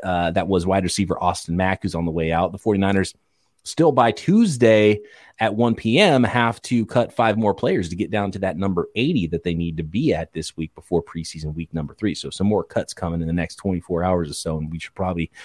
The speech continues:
um, check our feeds just to make sure before we're done with this podcast to see if anything comes down, 'cause some things came down a little bit early last week, and a little bit of surprise with Darqueze Dennard. So,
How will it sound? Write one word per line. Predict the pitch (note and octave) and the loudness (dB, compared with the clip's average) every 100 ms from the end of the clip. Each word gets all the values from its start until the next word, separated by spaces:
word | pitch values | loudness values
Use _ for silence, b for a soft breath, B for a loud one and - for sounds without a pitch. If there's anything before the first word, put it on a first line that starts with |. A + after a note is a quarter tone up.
| B B - | B B -2
um, | E2+ D#2+ D2 - | 0 0 -2 -6
check | - G2 F#2 | -4 -2 0
our | F2 | -2
feeds | - G#2+ G2 E2+ | 0 2 2 0
just | F2+ - | -2 0
to | F#2+ | 2
make | F2+ | 2
sure | - F#2 | 2 0
before | F2 G2+ | 2 0
we're | F2+ | 0
done | F#2+ | 0
with | E2+ | -2
this | E2+ | -4
podcast | - G#2+ G#2 F2+ D#2+ | 0 0 0 -4 -4
to | F2+ | -10
see | - F2+ | -6 -4
if | F#2+ | -2
anything | F#2 F#2 F2 | 0 0 0
comes | F#2 E2+ | 0 0
down, | G2 G2+ F2+ | 2 2 0
'cause | F#2 - | -2 0
some | F2+ E2 B B B | -2 -2 B B B
things | G#2 - | 0 2
came | G2+ | 2
down | F#2 | 4
a | F2 | 4
little | F#2 | 2
bit | F2 F2 | 4 4
early | E2+ E2 | 4 2
last | F2+ G2 G2 - | 2 0 -2 -4
week, | D#2 E2 | -8 -4
and | D#2+ | -6
a | D2+ - _ _ | -6 -12 _ _
little | G2 | 0
bit | F#2 | 0
of | F2+ | 0
surprise | E2+ - C#3 D#3 E2+ | -4 -2 0 2 2
with | D#2+ | 0
Darqueze | G2 F2+ - F#2+ F2 | 0 0 0 -2 0
Dennard. | F2+ C2+ - | -2 -2 -6
So, | - D2 | -4 -4